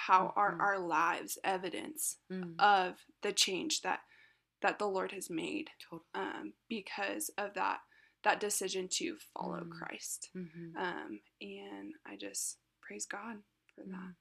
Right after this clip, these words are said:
Speaker 1: and all the goodness.
Speaker 2: Yeah. One more verse before we finish up that I thought of that while you're saying all that, Sid, and just kind of goes back to really when I started following Jesus. Um,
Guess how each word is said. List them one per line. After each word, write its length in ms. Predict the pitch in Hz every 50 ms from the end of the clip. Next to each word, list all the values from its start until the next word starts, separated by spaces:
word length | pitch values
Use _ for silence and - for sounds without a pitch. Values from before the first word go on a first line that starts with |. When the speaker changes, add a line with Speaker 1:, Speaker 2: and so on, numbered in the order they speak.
| _ _ _ - -
Speaker 1:
and 100 | - -
all 120 | - 110
the 80 | 110 107
goodness. 600 | 104 - 104 107 110 107 104 _ _ - - - _ _ _ _ _ -
Speaker 2:
Yeah. 260 | 180 175 170 170 170 - _ _ _ _ _ _ _ _
One 140 | - 185 190 190
more 160 | 196 202 190
verse 340 | 180 185 180 170 - - -
before 380 | - 185 - - 180 175 175
we 280 | 165 175 170 170 170 165
finish 420 | - - - 156 160 160 - -
up 220 | 165 156 156 - -
that 180 | 165 156 160 160
I 60 | 160 - -
thought 160 | 160 160 156
of 120 | 160 156 - -
that 240 | 165 165 160 160 - _ _ _ _ _ _ _ _ _ _ _
while 140 | - 175 175
you're 140 | 170 165 170
saying 220 | 165 - - 160
all 100 | 160 160
that, 180 | 165 160 - -
Sid, 260 | - - 165 160 156
and 140 | 156 156 160
just 200 | 156 - - -
kind 160 | - 160 156
of 120 | 151 151 - _ _ _ _ _ _ _ _ _ -
goes 180 | - 170 170 160
back 280 | - 156 147 147 - -
to 120 | - 165
really 260 | 160 160 151 151 151 147
when 180 | 151 156 156
I 40 | 160
started 320 | 160 - - 160 160 160
following 260 | - 160 160 156 156 156
Jesus. 540 | 151 156 151 147 156 156 160 156 - - -
Um, 300 | 156 156 156 147 143 151